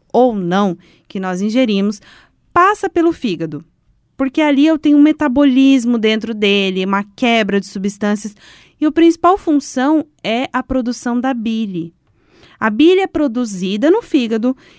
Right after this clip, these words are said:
estocada na, na vesícula biliar, né, que nós temos. E a partir disso, juntamente com o pâncreas, nós temos a liberação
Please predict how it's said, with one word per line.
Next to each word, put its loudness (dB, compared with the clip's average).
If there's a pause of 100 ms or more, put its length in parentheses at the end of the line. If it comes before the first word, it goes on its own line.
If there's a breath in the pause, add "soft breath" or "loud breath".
(140 soft breath)
estocada 0
na, 2
na 0
vesícula -2
biliar, -2 (140)
né, 0
que -4
nós -2
temos. -2 (540 soft breath)
E -2
a 2
partir 0
disso, 0
juntamente 2
com 0
o -2
pâncreas, -2 (180)
nós -2
temos -2
a -2
liberação 0